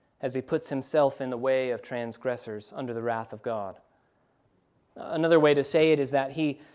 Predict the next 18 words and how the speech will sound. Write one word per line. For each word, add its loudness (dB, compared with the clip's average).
was -2
not 8
only 6
numbered 4
with 6
the -2
transgressors 2
from 0
a 2
human 4
standpoint, -2
but -4
he -4
was 6
punished -2
like 4
a -6
criminal -2